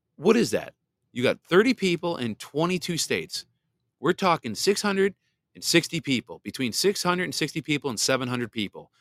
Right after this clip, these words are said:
We'll call it seven hundred because we need a few extras in case one or two drop off here and there.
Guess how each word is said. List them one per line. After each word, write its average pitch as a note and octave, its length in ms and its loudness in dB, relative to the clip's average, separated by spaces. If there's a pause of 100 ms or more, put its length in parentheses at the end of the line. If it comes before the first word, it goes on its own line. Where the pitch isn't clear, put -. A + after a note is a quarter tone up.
(120)
We'll D3 120 2
call G3 220 4
it - 60 0
seven C#3 360 2
hundred B2 300 -2
because G#2 300 -6
we A#2 80 -2
need B2 160 0
a G2+ 40 -4
few B2+ 320 -2
extras F#2 580 -6 (200)
in - 60 -20
case A#2+ 260 0
one A#2 160 0
or G#2 60 -2
two G#2+ 200 -4
drop G2 320 -2
off F#2+ 200 -2
here G2 160 -4
and F2+ 120 -6
there. E2+ 200 -6